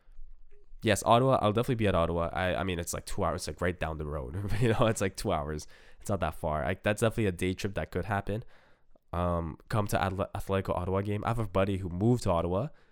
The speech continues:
and he's been wanting to go to Atletico Ottawa game, so I have more excuses to go. And, but yeah, in the summer, I'll definitely reach out and watch those games. And, uh, and yeah, I've been to, uh, the last time I've been to Ottawa was, like,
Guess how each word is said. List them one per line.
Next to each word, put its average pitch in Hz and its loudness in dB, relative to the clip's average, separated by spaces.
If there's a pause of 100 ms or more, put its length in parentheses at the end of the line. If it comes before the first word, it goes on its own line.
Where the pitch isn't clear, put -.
(340)
and - -2
he's 98 2 (160)
been 98 6
wanting 113 4
to 104 -2
go 95 2
to 92 -2
Atletico 95 -2
Ottawa 80 0
game, 87 -2
so 80 -2 (640)
I - -2
have 90 0
more 92 2
excuses 87 -2
to 82 -4
go. 82 0 (320)
And, 85 -4 (1040)
but 113 8
yeah, 104 4
in 90 0
the 85 -2
summer, 117 2
I'll 87 2
definitely 104 -2
reach 90 -4
out 85 -2
and 90 -4
watch 82 -4
those 87 -4
games. 87 -6 (1040)
And, 87 -4
uh, 78 -2 (880)
and 95 -4
yeah, 76 -2
I've 90 -2
been 101 -2
to, - -8
uh, 101 -8
the 92 -4
last 107 -6
time 156 -2
I've - -4
been 117 -4
to 76 -2
Ottawa 92 -4
was, 80 -6
like, 73 -8